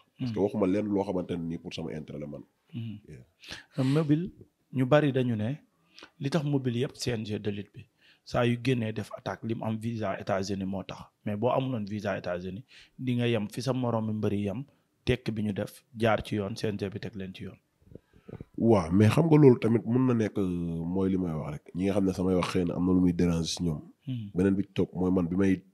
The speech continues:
Speaker 1: génn di wax ay samay point de vue ci làmb, dew ma Amérique.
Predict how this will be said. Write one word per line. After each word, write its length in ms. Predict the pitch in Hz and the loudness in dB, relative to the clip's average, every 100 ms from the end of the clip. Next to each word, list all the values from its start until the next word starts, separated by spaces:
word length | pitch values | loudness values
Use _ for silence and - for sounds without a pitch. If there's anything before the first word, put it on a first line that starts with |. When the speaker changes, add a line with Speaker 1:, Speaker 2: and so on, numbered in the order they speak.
| _ _ _ 92 | _ _ _ 0
Speaker 1:
génn 240 | 98 98 90 | 4 4 4
di 120 | 98 | 2
wax 160 | 92 - | 2 0
ay 160 | 95 | 0
samay 300 | 87 98 92 | 0 0 0
point 240 | 90 104 90 | 0 2 2
de 80 | 85 | 2
vue 180 | 82 78 | -2 -2
ci 80 | |
làmb, 240 | 87 82 78 - _ _ - | 0 0 -2 -10 _ _ -4
dew 160 | 82 | 0
ma 120 | 90 82 | 0 0
Amérique. 260 | 82 76 | -2 -4